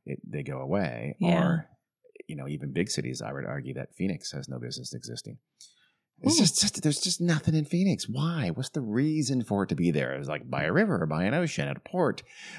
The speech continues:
Speaker 1: along, you know, whatever. It's just, I don't know. Sorry.
Speaker 2: Well, so
Speaker 1: Sorry,
Speaker 2: why does,
Speaker 1: Phoenix.
Speaker 2: why does anybody live in Arizona, period, then?
Speaker 1: I couldn't agree more. <laughs> It's too goddamn hot.
Speaker 2: <laughs>
Speaker 1: Copper. <laughs> I don't know. Maybe that's why Phoenix, maybe Phoenix was,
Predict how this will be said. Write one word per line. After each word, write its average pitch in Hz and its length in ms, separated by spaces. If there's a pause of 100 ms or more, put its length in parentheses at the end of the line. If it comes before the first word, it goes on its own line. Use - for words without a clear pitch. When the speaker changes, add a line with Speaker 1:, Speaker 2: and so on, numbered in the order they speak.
Speaker 1:
along, 90 460
you 85 80
know, 76 140
whatever. 107 460 (420)
It's - 160
just, - 280
I - 60
don't - 160
know. - 220
Sorry. 62 360 (480)
Speaker 2:
Well, 254 120
so - 160
Speaker 1:
Sorry, 190 120
Speaker 2:
why 190 80
does, 202 120
Speaker 1:
Phoenix. - 300 (120)
Speaker 2:
why 170 160
does 185 140
anybody 196 280
live 190 180
in 196 100
Arizona, 196 360
period, 247 500
then? - 120
Speaker 1:
I 135 280
couldn't - 220
agree 95 120
more. 78 280
<laughs> - 460
It's - 200 (220)
too 120 240
goddamn 85 560
hot. 73 400
Speaker 2:
<laughs> - 1500
Speaker 1:
Copper. 120 460 (260)
<laughs> - 60 (200)
I 107 60
don't - 100
know. 76 140
Maybe 95 200
that's 87 160
why 76 100
Phoenix, 76 320
maybe 80 180
Phoenix 73 340
was, - 160